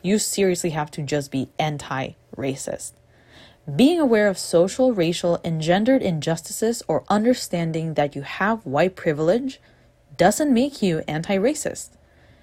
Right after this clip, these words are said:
You have to keep going through the stages of unlearning, learning, and bracing yourself that this is not the first time or the last time that you will encounter these systems of oppression.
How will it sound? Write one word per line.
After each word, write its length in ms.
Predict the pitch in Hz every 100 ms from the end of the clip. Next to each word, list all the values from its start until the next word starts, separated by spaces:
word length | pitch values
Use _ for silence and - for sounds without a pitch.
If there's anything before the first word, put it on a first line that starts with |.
| _ -
You 300 | 151 233 403
have 260 | - 285 277
to 80 |
keep 300 | 190 196 156
going 380 | 143 147 185 269
through 200 | 269 302
the 100 | 320
stages 540 | 320 202 170 160 151 -
of 240 | 151 139 -
unlearning, 800 | 147 180 208 190 175 170 165 170 - _
learning, 640 | - 143 160 180 151 131 139 - - -
and 240 | 170 165
bracing 640 | 147 139 131 202 226 - 165
yourself 680 | 143 143 - - - - - - -
that 260 | - 151 135
this 280 | 160 240 -
is 200 | 165 139
not 240 | 156 151
the 120 | 143
first 420 | - 190 233 - -
time 360 | 170 190 196 - -
or 200 | 349 339
the 80 |
last 280 | 294 294 277
time 380 | - 131 123 - _ _
that 100 | 147
you 180 | 156 202
will 200 | 233 240
encounter 680 | 233 226 151 151 160 165 170 - _
these 300 | 143 160 175
systems 560 | - 147 - 135 143 - -
of 160 | 147
oppression. 640 | - - - - - -